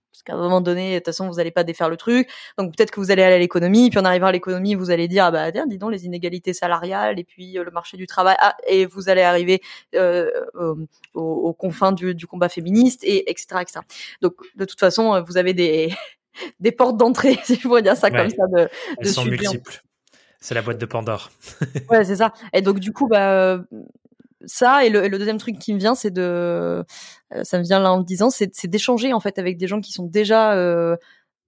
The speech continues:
Speaker 1: sensibilisés au sujet qui vous parle, et cetera, ou qui ont cette vision-là de l'entrepreneuriat. Euh,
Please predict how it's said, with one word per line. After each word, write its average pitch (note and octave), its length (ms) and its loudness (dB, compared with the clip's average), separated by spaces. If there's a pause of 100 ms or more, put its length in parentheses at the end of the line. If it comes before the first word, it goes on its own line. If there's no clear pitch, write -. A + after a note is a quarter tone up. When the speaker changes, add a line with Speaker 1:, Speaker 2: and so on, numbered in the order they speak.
(560)
Speaker 1:
sensibilisés F#3+ 720 -2
au G3+ 80 0
sujet F#3+ 260 -4
qui F#3+ 140 -10
vous F3 140 -10
parle, G#3+ 340 2
et F3+ 60 -4
cetera, G3+ 580 2
ou F#3+ 120 -4
qui - 180 -4
ont G#3 60 2
cette F#3+ 200 0
vision-là G3+ 460 2
de G3 60 -4
l'entrepreneuriat. F#3 800 -2 (420)
Euh, F3 280 2